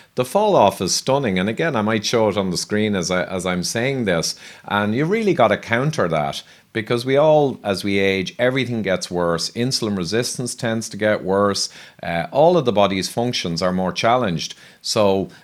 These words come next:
with VascuFlow, uh, to that end, to aid and support in this important area, one of the key, uh, ingredients is red spinach extract. So maybe we'll talk briefly on that.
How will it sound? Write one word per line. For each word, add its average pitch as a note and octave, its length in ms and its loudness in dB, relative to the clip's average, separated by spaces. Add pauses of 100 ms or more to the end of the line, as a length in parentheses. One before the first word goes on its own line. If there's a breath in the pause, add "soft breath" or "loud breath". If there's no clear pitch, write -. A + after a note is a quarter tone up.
with B2+ 280 0
VascuFlow, A#2 1040 0
uh, F#2 280 -2
to G#2+ 140 -4
that A#2 260 0
end, G#2 400 0
to E2 280 -2
aid A#2 360 0
and G2+ 180 0
support G#2+ 720 -2
in F#2 220 -4
this F#2+ 160 -4
important F#2+ 500 -2
area, A2+ 480 2 (200 loud breath)
one C#3+ 220 0
of B2 80 0
the G2+ 60 0
key, C#3 420 -2
uh, F2+ 400 -6
ingredients G2+ 960 -2
is G2 540 -2
red G#2+ 360 0
spinach C#3+ 720 -4
extract. F#2+ 800 -4 (260 soft breath)
So - 160 -4
maybe C#3+ 260 0
we'll A#2+ 180 2
talk A2+ 340 2
briefly A2+ 360 -2
on F2 200 -2
that. F#2 360 -6